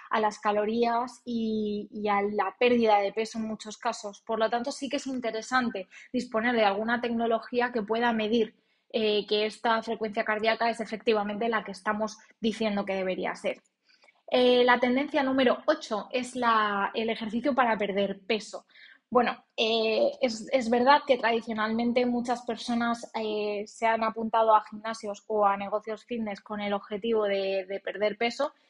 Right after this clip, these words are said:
y esto sigue siendo una tendencia. Si bien es verdad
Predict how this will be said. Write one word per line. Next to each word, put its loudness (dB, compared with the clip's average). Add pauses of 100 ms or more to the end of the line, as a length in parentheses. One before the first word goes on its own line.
(140)
y 4
esto 0
sigue 0
siendo 2
una 0
tendencia. -2 (380)
Si 0
bien 2
es 0
verdad 4